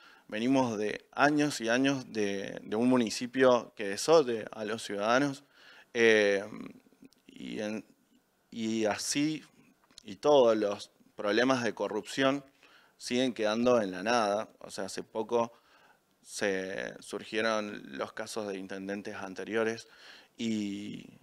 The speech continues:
y son situaciones que igualmente no, no se recuperan en, y no tienen retorno para los ciudadanos. Lo único que logramos ver como vecinos de Guaymallén es calles que se están arreglando hace años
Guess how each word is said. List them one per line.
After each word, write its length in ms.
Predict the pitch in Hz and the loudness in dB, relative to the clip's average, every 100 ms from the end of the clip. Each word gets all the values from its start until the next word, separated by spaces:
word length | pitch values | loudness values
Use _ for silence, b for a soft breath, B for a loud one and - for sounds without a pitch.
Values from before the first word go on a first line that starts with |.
| _ | _
y 120 | - | -12
son 180 | - 117 | -4 -4
situaciones 580 | - 110 101 - 117 120 | -4 -6 -6 -4 -4 -4
que 120 | 104 | -2
igualmente 680 | 101 110 110 117 117 107 - | 2 4 4 -2 -2 -4 -4
no, 640 | 107 110 117 117 - - _ _ | -2 2 2 0 -12 -18 _ _
no 220 | - 104 104 | -10 -6 -6
se 340 | - 113 101 - | 2 4 4 2
recuperan 840 | - 101 95 98 - 107 113 113 B B B B | -4 -4 -4 -6 -4 -2 -2 -4 B B B B
en, 560 | 110 107 101 101 - - _ _ - | -4 -4 -6 -8 -12 -16 _ _ -10
y 140 | 104 | -2
no 120 | 107 | -2
tienen 360 | 104 123 127 110 | 2 4 4 4
retorno 480 | 101 - 120 127 110 | -2 -2 2 4 4
para 180 | 101 | 0
los 160 | 98 98 | -2 -4
ciudadanos. 720 | - 98 107 110 95 101 - b b b b | -6 -2 0 0 -2 -8 -16 b b b b
Lo 140 | 107 113 | -2 0
único 260 | 123 113 | 4 2
que 100 | 104 | 2
logramos 480 | 104 104 113 117 113 | 2 4 4 2 4
ver 260 | 117 123 - _ | 4 4 -2 _
como 260 | 107 104 | -8 -6
vecinos 420 | 98 98 120 117 | -4 -6 -4 -4
de 60 | 113 | -2
Guaymallén 560 | 104 101 98 104 120 120 B B B | -2 -4 -2 0 0 0 B B B
es 380 | - 110 107 - - _ _ _ _ _ _ _ _ - | 2 4 4 0 -10 _ _ _ _ _ _ _ _ 2
calles 420 | 120 120 127 123 | 6 6 4 -2
que 120 | 107 | -8
se 120 | 104 | -10
están 200 | 101 107 | -8 -2
arreglando 640 | 113 104 98 101 110 110 - | 0 0 0 0 0 0 -2
hace 300 | 95 - - | -6 -8 -8
años 540 | - 139 107 95 - | 2 2 2 -6 -12